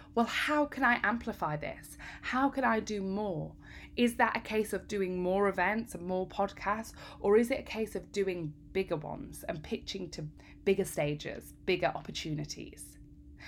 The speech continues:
So we want you to think about those two or three things in your business, one, two or three things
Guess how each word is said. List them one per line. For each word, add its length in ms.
So 140
we 100
want 300
you 100
to 120
think 240
about 360
those 520
two 260
or 120
three 260
things 600
in 180
your 120
business, 380
one, 260
two 240
or 100
three 260
things 380